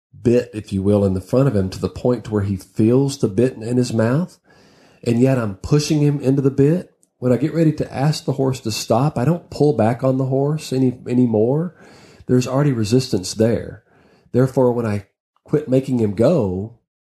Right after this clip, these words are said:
because the resistance is already there, he'll stop almost the very next stride. The best way I try to, uh, again, to describe that, I love using analogies, but the best way I can describe that is that if,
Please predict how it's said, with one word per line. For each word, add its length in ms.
because 340
the 80
resistance 480
is 140
already 180
there, 240
he'll 220
stop 400
almost 260
the 80
very 180
next 260
stride. 440
The 80
best 240
way 80
I 60
try 160
to, 120
uh, 460
again, 300
to 100
describe 440
that, 120
I 40
love 240
using 240
analogies, 560
but 160
the 80
best 200
way 120
I 60
can 120
describe 520
that 200
is 120
that 100
if, 180